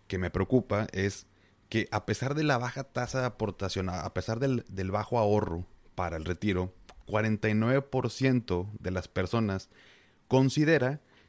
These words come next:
que en su retiro va a vivir de la pensión. Y el treinta y cinco por ciento de sus ahorros. O sea, más o menos un ochenta y cuatro por ciento de las personas considera que de la pensión o de los ahorros es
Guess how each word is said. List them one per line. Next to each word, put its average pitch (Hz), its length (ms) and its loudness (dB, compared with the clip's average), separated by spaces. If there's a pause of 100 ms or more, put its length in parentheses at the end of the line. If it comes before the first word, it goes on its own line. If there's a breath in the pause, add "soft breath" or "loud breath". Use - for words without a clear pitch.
(120)
que 110 80 0
en 107 80 4
su 104 140 0
retiro 113 360 2
va 113 100 4
a 104 40 2
vivir 101 220 0
de 107 80 0
la 101 160 -2
pensión. 80 420 -8 (1300 loud breath)
Y 113 140 4
el 113 120 6
treinta 107 340 4
y 104 60 2
cinco 120 400 2
por 104 180 0
ciento 120 580 2
de 98 180 -2
sus 95 220 -4
ahorros. 87 460 -2
O 110 40 -12
sea, 107 120 2
más 123 160 4
o 131 60 4
menos 131 300 4
un 131 280 2
ochenta 107 580 0
y 101 180 -4
cuatro 147 440 0
por 120 160 0
ciento 156 460 0 (920)
de 113 220 4
las 110 220 2
personas 135 760 0 (1040 loud breath)
considera 120 560 4
que 120 100 0
de 107 100 2
la 101 200 -4
pensión 98 580 -2
o 98 120 -4
de 95 80 -2
los 90 180 -4
ahorros 120 420 0
es 107 200 -2